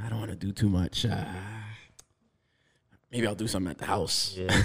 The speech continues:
Speaker 1: <laughs> Maybe I'll do something on Airbnb, or
Speaker 2: Yeah.
Speaker 1: I'll, I'll go get an Airbnb. And, um,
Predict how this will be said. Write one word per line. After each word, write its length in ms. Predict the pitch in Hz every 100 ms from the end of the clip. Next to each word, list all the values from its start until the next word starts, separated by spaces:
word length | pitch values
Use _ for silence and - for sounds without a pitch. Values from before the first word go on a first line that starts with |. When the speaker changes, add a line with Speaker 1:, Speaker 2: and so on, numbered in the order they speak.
| -
Speaker 1:
<laughs> 800 | 208 - 165 - - - -
Maybe 200 | 120 117
I'll 120 | 120 107
do 120 | 113
something 240 | 110 107
on 140 | 101 95
Airbnb, 800 | 104 101 104 98 110 107 98 95 95 92
or 60 | 101
Speaker 2:
Yeah. 120 | 98
Speaker 1:
I'll, 140 | 101 -
I'll 80 | 104
go 120 | 113
get 140 | 107
an 60 | 104
Airbnb. 680 | 107 104 98 95 107 98 92 _ _ _ _ _ _ _ _ _ _ _ _ _ _ _ _ _
And, 500 | 123 143 135 87 87
um, 540 | 92 92 90 85 95